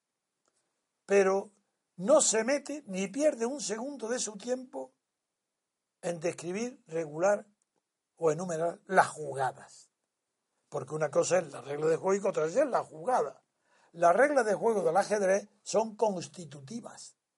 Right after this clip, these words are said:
Quiero decir, no es como las de fútbol. El fútbol tiene reglas de juego y el, y el tenis también, pero no se puede funcionar sin árbitros. Porque no son constitutivas,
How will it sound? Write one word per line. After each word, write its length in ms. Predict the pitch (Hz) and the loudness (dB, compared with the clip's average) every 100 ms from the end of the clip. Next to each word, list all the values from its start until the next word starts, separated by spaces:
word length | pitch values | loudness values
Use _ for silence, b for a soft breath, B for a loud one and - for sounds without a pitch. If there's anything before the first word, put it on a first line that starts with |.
| _ _ _ _ _ _ _ _ _ _ - | _ _ _ _ _ _ _ _ _ _ -16
Quiero 180 | 151 139 | -10 -8
decir, 180 | 170 | -8
no 120 | 139 165 | -4 -4
es 80 | |
como 240 | 170 240 240 | -4 -6 -6
las 200 | 160 139 | -6 -6
de 540 | 135 131 131 127 - _ _ _ _ | -8 -8 -10 -16 -20 _ _ _ _
fútbol. 500 | - 320 269 - - _ _ _ _ _ _ | -2 -2 -2 -4 -6 _ _ _ _ _ _
El 100 | - | -14
fútbol 300 | - 185 254 | -4 2 2
tiene 360 | 320 294 180 151 | 2 -2 -2 -2
reglas 360 | 185 190 165 | -2 -2 -2
de 100 | 151 | -4
juego 420 | - 285 240 151 135 | 0 0 0 -6 -8
y 80 | 143 | -10
el, 160 | 131 - _ _ _ _ | -10 -14 _ _ _ _
y 200 | 131 131 | -10 -6
el 160 | 131 135 | -4 2
tenis 380 | 240 226 240 | 2 2 -2
también, 540 | 214 151 180 277 196 - _ _ _ _ _ _ | -4 -4 -2 -2 -4 -12 _ _ _ _ _ _
pero 180 | - 135 | -10 -6
no 160 | 165 | -6
se 160 | 156 190 | -6 -8
puede 240 | 175 185 | -6 -8
funcionar 460 | 170 175 135 180 180 | -8 -12 -12 -8 -8
sin 200 | 147 180 | -8 -6
árbitros. 540 | 156 131 110 - - _ _ _ _ _ _ _ _ _ _ _ _ _ _ _ _ _ - | -6 -8 -18 -20 -20 _ _ _ _ _ _ _ _ _ _ _ _ _ _ _ _ _ -2
Porque 280 | 165 165 | -2 0
no 120 | 202 254 | -2 4
son 260 | 277 320 | 4 2
constitutivas, 1040 | - 233 - 202 170 170 269 - - - | 0 -2 -2 -8 -6 -6 -6 -10 -14 -20